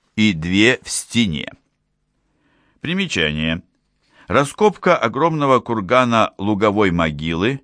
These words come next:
Екатеринославской губернии и уезда у села Александрополь в сорока пяти верстах на запад от Днепровских порогов,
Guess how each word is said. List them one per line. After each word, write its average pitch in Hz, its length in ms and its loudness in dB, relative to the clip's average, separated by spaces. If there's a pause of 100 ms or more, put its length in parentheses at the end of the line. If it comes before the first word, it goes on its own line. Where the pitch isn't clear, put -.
(140)
Екатеринославской 104 1120 -2
губернии 95 720 -2
и 92 120 -8
уезда 87 760 -2 (160)
у 104 80 -4
села 104 540 2
Александрополь 90 1000 -2 (400)
в - 80 -20
сорока 131 380 2
пяти 135 280 -6
верстах 120 480 0
на 113 180 -2
запад 110 480 -2
от 95 200 -2
Днепровских 98 680 -4
порогов, 92 600 -2